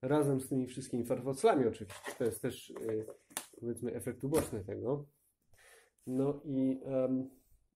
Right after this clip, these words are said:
w tym momencie ja powtórzę tą czynność. Z tym, że nie będę już w tym momencie wracał do tego, mm, filmiku, bo później będę musiał edytować za dużo i tak dalej. Kot będzie narzekał, bo jest głodny.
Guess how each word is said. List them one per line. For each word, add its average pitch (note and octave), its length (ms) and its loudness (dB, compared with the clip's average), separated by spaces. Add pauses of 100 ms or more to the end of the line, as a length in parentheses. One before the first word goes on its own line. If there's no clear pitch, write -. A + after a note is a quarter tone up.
w - 80 -20
tym E3+ 180 0
momencie D#3 680 4 (560)
ja D3+ 120 2
powtórzę E3 500 0
tą C3+ 180 -2
czynność. B2 840 -2 (680)
Z - 120 -18
tym, D3 120 -2
że D3 160 2
nie F3 140 0
będę G3+ 360 10
już E3+ 240 6
w - 80 -14
tym F3 140 4
momencie E3 400 4
wracał D#3+ 520 6
do D3+ 120 4
tego, D#3 640 0 (120)
mm, D3 340 2
filmiku, G3+ 480 0
bo D#3+ 80 6
później F#3+ 300 2
będę G3 160 4
musiał G3+ 300 0
edytować G#3+ 520 4
za F#3 100 0
dużo F#3 220 -4
i C#3 120 -6
tak - 200 -20
dalej. G3 300 0
Kot A3+ 180 4
będzie D#3 220 -2
narzekał, F3 420 -2
bo D3+ 80 -6
jest C3 140 -14
głodny. F3 440 -2